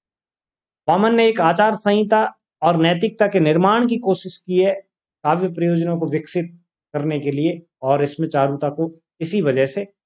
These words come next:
जोड़ा है ताकि एक आचार संहिता कवियों के मन में रहे, कवियों के विचारों में रहे कि जब भी कोई उद्देश्य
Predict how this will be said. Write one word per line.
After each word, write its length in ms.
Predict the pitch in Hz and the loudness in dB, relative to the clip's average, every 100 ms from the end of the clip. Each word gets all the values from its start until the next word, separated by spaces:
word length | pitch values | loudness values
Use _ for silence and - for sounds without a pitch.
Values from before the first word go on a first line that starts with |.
| - | -8
जोड़ा 280 | 127 151 160 | -2 2 2
है 100 | 190 | 2
ताकि 240 | 190 185 | -2 0
एक 120 | 196 170 | 2 2
आचार 320 | 170 190 202 | 2 2 0
संहिता 380 | 202 208 226 214 | -4 -4 -2 -4
कवियों 420 | - 165 185 180 | -2 0 2 2
के 100 | 170 | 0
मन 180 | 156 175 | 2 2
में 180 | 175 | 2
रहे, 220 | 147 156 175 | 2 2 0
कवियों 280 | 147 165 | -2 -2
के 80 | 160 | -2
विचारों 380 | 143 139 165 165 | -4 0 0 2
में 120 | 143 | 0
रहे 220 | 127 165 | 0 0
कि 120 | 170 160 | -2 -2
जब 220 | 165 - | -2 0
भी 100 | 202 | -2
कोई 220 | 202 202 | 0 0
उद्देश्य 560 | 170 156 214 - 202 | 0 0 -2 0 -4